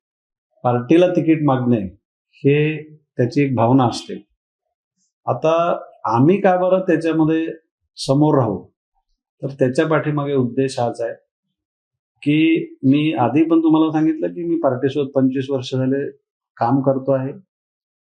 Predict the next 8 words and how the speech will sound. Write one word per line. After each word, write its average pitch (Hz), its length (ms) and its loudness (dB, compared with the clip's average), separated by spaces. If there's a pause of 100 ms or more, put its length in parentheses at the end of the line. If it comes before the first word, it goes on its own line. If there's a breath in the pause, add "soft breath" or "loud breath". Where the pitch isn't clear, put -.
(180)
सातत्याने 170 760 0
पार्टीच्या 147 600 0 (680)
प्रत्येक 175 760 -2
कार्यक्रमामध्ये 147 720 0
हिरिरीने 139 760 0
भाग 120 180 0
घेतला 120 340 -6
आहे 120 180 -8